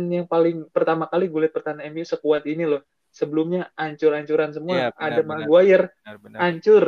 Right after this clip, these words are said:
Speaker 1: udah. Kagak ada
Speaker 2: Iya.
Speaker 1: semangat-semangatnya. Dia kan kapten ya, harusnya buat semangat, penyemangat. Tapi kagak ada cuy sebelumnya, dan sekarang ini benar-benar solid pertahanannya.
Speaker 2: Emang gue nggak ngeliat sosok kapten yang ada di Maguire sih sebenarnya ya,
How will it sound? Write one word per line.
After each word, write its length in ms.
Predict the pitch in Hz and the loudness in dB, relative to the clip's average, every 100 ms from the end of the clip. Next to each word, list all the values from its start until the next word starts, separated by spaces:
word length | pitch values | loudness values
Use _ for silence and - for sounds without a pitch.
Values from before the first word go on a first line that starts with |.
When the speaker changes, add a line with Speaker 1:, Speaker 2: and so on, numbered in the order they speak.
| 139 | 2
Speaker 1:
udah. 260 | 131 147 147 139 _ _ _ | -2 -2 -2 -6 _ _ _
Kagak 320 | - 160 165 | 0 4 6
ada 120 | 160 | 4
Speaker 2:
Iya. 40 | 165 | 0
Speaker 1:
semangat-semangatnya. 560 | 175 170 170 185 214 220 | -4 -4 -4 -6 -6 0
Dia 140 | 208 | 2
kan 100 | 269 269 | 2 2
kapten 360 | 302 - 190 160 | 0 2 0 0
ya, 120 | 131 - _ | -4 -10 _
harusnya 240 | 147 - 214 | -8 -2 0
buat 160 | 220 | 0
semangat, 380 | - 151 139 143 | -2 -8 -8 -8
penyemangat. 520 | - 135 135 131 156 - _ _ _ _ - | -8 -10 -8 -8 -8 -10 _ _ _ _ -4
Tapi 320 | 185 233 196 _ _ _ | -2 -2 -4 _ _ _
kagak 480 | - 185 151 196 247 | -8 -6 -2 -2 0
ada 120 | 220 | 0
cuy 160 | 185 220 | 0 -4
sebelumnya, 560 | 220 165 175 202 214 - | -6 -4 -4 -6 -10 -8
dan 240 | 156 156 | -6 -4
sekarang 560 | 156 156 160 214 220 - _ _ _ _ _ | -6 -6 -4 -6 -8 -18 _ _ _ _ _
ini 160 | 175 208 | -6 -4
benar-benar 480 | 185 165 151 156 _ | -2 -4 -4 -10 _
solid 480 | _ - 147 147 147 | _ -4 -2 -2 -4
pertahanannya. 540 | - - 135 135 135 135 _ _ _ _ _ _ _ _ _ | -8 -16 -14 -12 -14 -16 _ _ _ _ _ _ _ _ _
Speaker 2:
Emang 320 | 143 147 147 | -10 -10 -8
gue 140 | 147 | -8
nggak 140 | 202 196 | -6 -6
ngeliat 200 | 151 143 | -6 -8
sosok 160 | 135 143 | -10 -8
kapten 380 | 131 131 - 127 | -6 -6 -6 -8
yang 160 | 120 120 | -8 -6
ada 80 | |
di 160 | 120 120 | -8 -10
Maguire 480 | 117 113 110 143 156 | -14 -10 -8 -8 -12
sih 80 | 117 | -18
sebenarnya 460 | 117 113 117 127 | -20 -18 -18 -18
ya, 180 | 113 107 | -18 -20